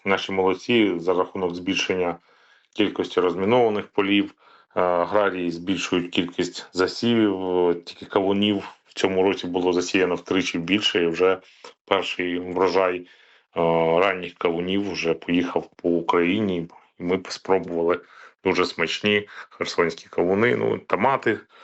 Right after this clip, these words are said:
садили теж, також, м, скоро буде врожай, бо томати херсонські також всі знають.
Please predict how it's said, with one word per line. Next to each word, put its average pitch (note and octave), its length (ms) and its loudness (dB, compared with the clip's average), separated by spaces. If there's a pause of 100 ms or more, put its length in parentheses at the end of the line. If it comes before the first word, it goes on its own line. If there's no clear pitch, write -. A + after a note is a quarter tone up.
(180)
садили G2+ 440 2
теж, F#2 400 0
також, F#2 560 -2 (180)
м, F2+ 380 -2 (220)
скоро - 340 0
буде F2+ 300 0
врожай, F2 600 0 (920)
бо F2+ 260 2
томати F#2 600 -2
херсонські F2 600 -4
також - 440 -2 (160)
всі - 260 0
знають. F2 580 0